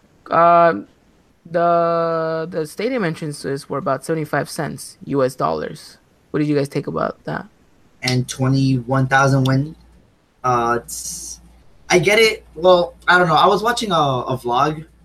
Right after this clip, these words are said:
Speaker 2: This guy that goes to every America game. I don't know if you guys know him.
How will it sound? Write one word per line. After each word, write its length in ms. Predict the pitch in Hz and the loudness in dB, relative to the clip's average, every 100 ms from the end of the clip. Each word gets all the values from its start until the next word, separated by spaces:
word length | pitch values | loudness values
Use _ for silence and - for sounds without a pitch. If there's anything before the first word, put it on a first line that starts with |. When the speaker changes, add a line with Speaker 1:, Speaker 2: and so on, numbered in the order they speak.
| _ | _
Speaker 2:
This 160 | 143 127 | -8 -2
guy 160 | 143 | 0
that 120 | 139 | 0
goes 160 | 131 135 | 0 -2
to 60 | 135 | -2
every 160 | 135 | -2
America 340 | 131 127 131 139 | -2 -2 -4 -4
game. 220 | 151 139 | -4 -2
I 60 | 127 | -2
don't 80 | 123 | -2
know 80 | |
if 40 | 123 | -2
you 60 | |
guys 100 | 123 | -2
know 120 | 123 123 | -4 -4
him. 180 | 147 | -4